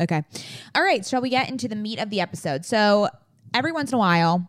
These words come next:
we do a little episode where I pull pop culture headlines and then Scoutala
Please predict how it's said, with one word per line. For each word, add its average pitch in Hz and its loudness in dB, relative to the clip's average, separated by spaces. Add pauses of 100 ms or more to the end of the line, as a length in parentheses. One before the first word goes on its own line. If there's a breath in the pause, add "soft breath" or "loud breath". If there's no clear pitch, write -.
(140)
we 196 4
do 170 4
a 180 0
little 180 4
episode 160 0
where 160 2
I 175 2
pull 160 4 (520 soft breath)
pop 311 -2
culture 320 2
headlines 226 2
and 196 -2
then 185 -2
Scoutala 185 2